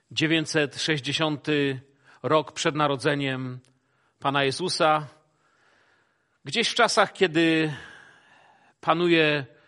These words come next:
król Salomon i mniej więcej tak datujemy ten psalm, który w tej swojej niezwykłości daje nam wspaniałą Bożą poradę.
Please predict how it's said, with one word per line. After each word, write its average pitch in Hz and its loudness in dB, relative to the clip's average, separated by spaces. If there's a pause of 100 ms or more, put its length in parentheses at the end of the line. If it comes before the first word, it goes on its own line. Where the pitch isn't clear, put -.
król 147 -2
Salomon 156 0 (960)
i 175 -4
mniej 180 4
więcej 160 2 (100)
tak 151 -2
datujemy 170 2
ten 170 0
psalm, 156 2 (720)
który 175 2 (1300)
w - -20
tej 185 2
swojej 185 2
niezwykłości 147 -2
daje 160 4
nam 156 0
wspaniałą 165 2
Bożą 156 0
poradę. 151 4